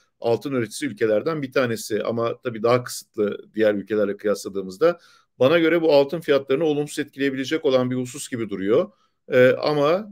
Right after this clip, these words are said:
e, tabii bir tek bununla bakmamak lazım. Bir de işin resesyon tarafı var. Özellikle resesyon, e, fiyatlanmaları daha, e, gerçekçi hale geldi. Yani şöyle söyleyeyim, e, şu anda yüzde elli elli fiyatlanıyor ama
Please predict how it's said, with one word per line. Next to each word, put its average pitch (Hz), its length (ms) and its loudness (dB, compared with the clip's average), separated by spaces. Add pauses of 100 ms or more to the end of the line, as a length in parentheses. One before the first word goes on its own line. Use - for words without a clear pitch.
e, 131 240 0
tabii 147 420 -2
bir 143 80 -18
tek - 220 -2
bununla 147 260 -2
bakmamak 139 520 2
lazım. 113 280 2
Bir 139 60 -8
de 143 60 2
işin 135 260 -4
resesyon 135 480 -2
tarafı 110 340 0
var. 190 200 4 (400)
Özellikle 139 560 2
resesyon, 147 840 -2
e, 120 300 2
fiyatlanmaları 131 1200 2
daha, 127 160 0 (400)
e, 120 300 -2
gerçekçi 117 640 0
hale 127 180 4
geldi. 120 300 0
Yani 110 180 -2
şöyle 139 260 2
söyleyeyim, 120 420 -4 (460)
e, 113 300 2 (200)
şu 127 200 -2
anda 117 180 -2
yüzde 113 360 -2
elli 131 140 -2
elli 131 200 -2
fiyatlanıyor 131 580 -2
ama 113 260 -2